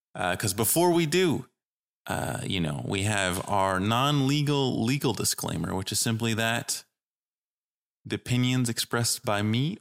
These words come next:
or others are simply that, our opinions. So you're free to agree with them. You can disagree with them.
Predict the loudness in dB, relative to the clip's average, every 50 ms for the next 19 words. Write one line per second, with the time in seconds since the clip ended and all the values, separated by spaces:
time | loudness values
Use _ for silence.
0 | _ 0 2 2 4 4 2 2 0 0 0 2 2 2 2 0 0 0 -2 -4
1 | -4 -4 -2 -2 -2 -2 -2 -4 -4 -4 -4 -4 -2 -2 -2 -2 -2 -4 -6 -10
2 | -12 -14 -14 _ _ _ _ -2 0 0 2 2 0 -2 -2 -4 -4 -2 -2 -2
3 | -2 -2 -4 -4 -4 -6 -6 -8 -10 -14 _ _ _ _ _ -8 -4 -2 0 0
4 | 2 0 0 0 0 0 2 2 2 2 2 2 2 0 2 2 0 0 0 0
5 | 0 2 2 2 2 2 2 0 0 -2 -2 -2 0 0 2 2 2 0 0 2
6 | 2 2 2 2 0 0 -2 -2 0 0 0 0 0 0 0 0 0 0 0 -2
7 | -4